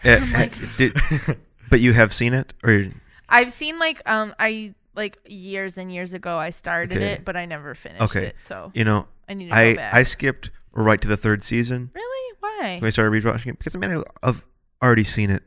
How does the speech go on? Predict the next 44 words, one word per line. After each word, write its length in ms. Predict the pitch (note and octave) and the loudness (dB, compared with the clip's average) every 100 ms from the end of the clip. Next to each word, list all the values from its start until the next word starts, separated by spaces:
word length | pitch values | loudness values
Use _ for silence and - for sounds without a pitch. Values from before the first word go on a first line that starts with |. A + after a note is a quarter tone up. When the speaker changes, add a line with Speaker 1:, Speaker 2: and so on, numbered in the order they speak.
| _ | _
Speaker 1:
several 320 | - A2 F#2+ | 2 2 4
Speaker 2:
Oh, 20 | |
okay. 80 | G2+ | 2
Speaker 1:
times. 380 | G#2 G#2 A#2+ D#3+ | 2 0 -4 -8
Speaker 2:
All 80 | F#3+ | -12
right, 240 | - - - | -12 -18 -20
yeah. 240 | - A1+ F3+ | -20 -12 -6
Speaker 1:
This 160 | - | -4
is 200 | G#2 A2 | -4 -4
like 180 | F#2+ - | -6 -8
a, 160 | - - - _ _ | -12 -16 -20 _ _
so 360 | - G#2 G2+ G#2+ _ _ _ _ _ _ _ _ _ _ | -6 -4 -4 -8 _ _ _ _ _ _ _ _ _ _
I've 120 | D3 | -4
skipped 260 | - - C#3+ | -4 -6 -6
some 260 | - A2+ G#2 | -4 -2 -2
episodes 460 | G2 G#2+ A2 G#2 | -4 -4 -2 -2
that 120 | G#2 | -4
I 100 | G#2 | -4
like, 340 | F#2+ F2+ - - _ - | -4 -6 -10 -20 _ -6
eh, 280 | C3+ B2+ | -4 -2
this, 220 | A#2 G#2+ - | -2 -6 -6
there's 240 | - A2+ | -4 -4
not 220 | G#2+ G#2 | -4 -6
a 60 | F#2 | -6
lot, 300 | G2+ G#2 - _ | -6 -6 -8 _
like, 300 | G#2 - - _ A2+ | -6 -6 -14 _ -4
that 100 | G#2+ | -2
it 180 | - | -2
adds 300 | A2 G2+ F#2+ | -2 -2 -2
to 140 | - G2 | -4 -2
the, 320 | G#2 G2+ - _ _ _ | 0 -2 -6 _ _ _
the 80 | F#2 | -8
giant 480 | - G#2 A2 - - | -4 -2 -2 -4 -8
plot 420 | - A2 G#2+ - - | -4 -4 -4 -8 -12
that's 500 | G#2 - - - _ _ | -12 -10 -12 -12 _ _
Speaker 3:
Is 80 | - | -12
that 120 | F2 D#2+ | -10 -10
what 160 | D#2+ | -6
you're 100 | A2+ | -4
mostly 240 | E2+ - G#2 | -2 -4 -4
Speaker 1:
overrun. 140 | G#2 | -4
Speaker 3:
interested 400 | G#2 C#3+ C3+ E3 | -6 -8 -8 -10
in? 180 | G3+ A3 _ _ - | -10 -18 _ _ -4
Speaker 1:
Well, 260 | G4 C#4 | -2 -2